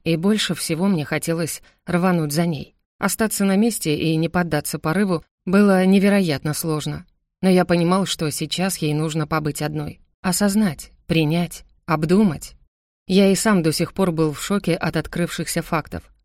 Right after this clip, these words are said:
Однако я бы солгал, если бы сказал, что не рад этому. Рад, просто обалдеть как рад, потому что это упрощало всё, но вместе с тем осложняло. Мне даже в голову не могло прийти,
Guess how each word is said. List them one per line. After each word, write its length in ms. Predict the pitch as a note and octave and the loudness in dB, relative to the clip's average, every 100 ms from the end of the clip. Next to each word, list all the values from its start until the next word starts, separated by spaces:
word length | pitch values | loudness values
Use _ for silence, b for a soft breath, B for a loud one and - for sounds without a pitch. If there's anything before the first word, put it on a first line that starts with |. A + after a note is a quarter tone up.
| _ | _
Однако 360 | G3 A3+ A3+ A#3 | 2 4 4 4
я 120 | G#3 | 4
бы 160 | G3 | 2
солгал, 480 | F#3+ F3+ E3+ F3 G#3 | 0 -2 -2 0 0
если 320 | F#3 D#3 D#3+ | 0 -2 -4
бы 140 | D#3 D#3 | -4 -4
сказал, 400 | - D3 F3 F3 | -4 -2 -2 -2
что 200 | - D#3+ | -4 -2
не 160 | D#3+ | 0
рад 220 | D#3+ G3 D#3+ | 0 -2 -4
этому. 420 | C#3+ C#3+ D3+ - _ _ _ _ - | -6 -6 -10 -12 _ _ _ _ -2
Рад, 440 | F3 G#3+ A3 E3 - - | 2 2 0 -4 -10 -4
просто 480 | F#3+ G3+ - F3+ F#3 | -2 -2 0 0 2
обалдеть 760 | F3+ E3 E3 D#3+ D3+ A3+ A3 | 0 0 0 0 0 0 0
как 300 | - F#3 - | -4 -4 -2
рад, 340 | F3+ E3 C#3+ - _ _ | -2 -2 -4 -16 _ _
потому 320 | - G3 A3 G#3+ | -2 4 4 4
что 140 | G3+ | 2
это 320 | G#3+ A3 G3 | 2 4 0
упрощало 640 | G3+ F3+ F#3+ F3+ G#3+ G3+ F#3+ | -2 0 0 0 -2 -2 -2
всё, 340 | - G#3+ D#3+ - _ - | -2 -2 -4 -10 _ 0
но 140 | E3+ | 2
вместе 400 | D#3 F#3 G#3 G3+ | 4 2 2 0
с 60 | - | 0
тем 260 | F3 E3+ | -2 -2
осложняло. 680 | F3 - F3+ F3 F#3+ D#3+ B2+ - _ _ _ _ E3 | -4 -2 0 2 2 0 -6 -14 _ _ _ _ 0
Мне 260 | E3+ D#3+ | 2 2
даже 240 | D#3 D#3+ D#3+ | 2 0 0
в 80 | |
голову 300 | D#3+ A3+ F#3 | 2 2 2
не 120 | E3 D#3 | 0 0
могло 280 | D#3 E3+ | 0 -2
прийти, 440 | D#3+ D3+ - G3+ | -2 -4 0 -2